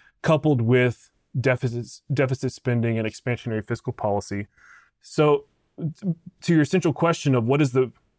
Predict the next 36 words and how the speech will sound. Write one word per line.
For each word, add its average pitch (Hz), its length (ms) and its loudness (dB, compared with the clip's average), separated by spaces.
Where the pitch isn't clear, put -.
relevance 139 480 2
for 135 160 -2
today, 120 460 2
why 123 340 2
should 123 280 -4
we 123 80 0
read 117 200 0
this 123 160 -4
today? 120 320 0
Unfortunately, 165 840 2
both 147 360 2
of 165 120 2
those 156 280 4
ideas, 139 480 2
both 143 200 2
of 165 120 2
those 160 220 0
macroeconomic 135 800 0
frameworks, 127 560 0
the 117 100 -2
monetarist 123 560 -2
one 127 280 2
and 143 180 2
the 170 60 4
Keynesian 143 480 2
one, 123 220 2
are 123 160 0
alive 120 360 2
and 120 140 0
well 123 180 2
today. 123 480 0
So 113 300 0
there's, 117 420 -2
there's 120 200 0
still 185 340 2
a, 139 140 4